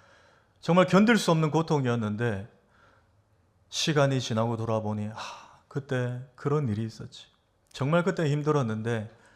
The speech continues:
지금은 추억이 됐네. 지금은 은혜의 한 조각이 됐네." 우리가 이렇게 고백을 하잖아요. 이게 시간이 주는 유익입니다. 또 반대로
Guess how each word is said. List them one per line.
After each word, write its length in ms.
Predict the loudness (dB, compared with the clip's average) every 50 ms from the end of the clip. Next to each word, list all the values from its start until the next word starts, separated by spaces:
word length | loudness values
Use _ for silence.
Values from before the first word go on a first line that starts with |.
| _ _ _ _ _ _
지금은 680 | -10 -6 -4 -2 0 0 0 0 -2 -2 -4 -6 -10 -12 _
추억이 460 | -10 -8 -6 -4 -2 -2 -2 -2 -4 -6
됐네. 520 | -6 -6 -8 -6 -8 -8 -8 -10 -12 -16 -20 -20 -20 _ _ _ _ _ _ _
지금은 400 | -14 -10 -6 -2 -2 0 0 0
은혜의 460 | 2 2 4 4 4 4 2 2 0 0
한 220 | 0 -2 -4 -4
조각이 460 | -2 -2 0 0 0 0 -2 -6 -6
됐네." 480 | -6 -8 -6 -6 -4 -4 -6 -6 -8 -12 _ _ _ _ _ _ _ _ -4
우리가 160 | -4 -2 -2
이렇게 180 | -2 -2 -2 -4
고백을 440 | -2 -2 -2 0 0 -2 -2 -2 -2
하잖아요. 340 | -4 -4 -6 -8 -6 -6
이게 300 | -2 0 0 0 0 -2 -8 -20 -20 -20 -18 -10
시간이 680 | -4 -2 -2 0 0 0 2 2 2 2 0 0 -2
주는 380 | -2 -2 -4 -2 -2 -4 -4 -6
유익입니다. 580 | -6 -4 -2 -4 -4 -4 -6 -8 -8 -12 -18 -20 _ _ _ _ _ _ _ _ _ _ _ _ _ _ _ _ _ _ _ _ 0
또 140 | 0 0 2
반대로 680 | 2 -2 -2 0 0 0 0 0 -2 -2 -4 -10 -16